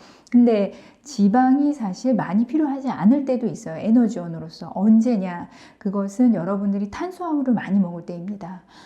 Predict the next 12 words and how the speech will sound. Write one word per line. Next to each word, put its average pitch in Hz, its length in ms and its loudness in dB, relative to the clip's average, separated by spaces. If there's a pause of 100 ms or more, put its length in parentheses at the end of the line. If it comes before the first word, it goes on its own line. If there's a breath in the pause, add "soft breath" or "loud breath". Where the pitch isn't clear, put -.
(140)
탄수화물도 311 840 2
주 247 300 -6
기능이 196 440 0
에너지원이기 202 800 0
때문에 190 580 -2 (340 loud breath)
여러분이 277 400 2
탄수화물을 320 600 -4
사실 294 300 -8
굉장히 233 320 2
많이 190 300 0
드신다고 196 500 -4
하면 196 360 2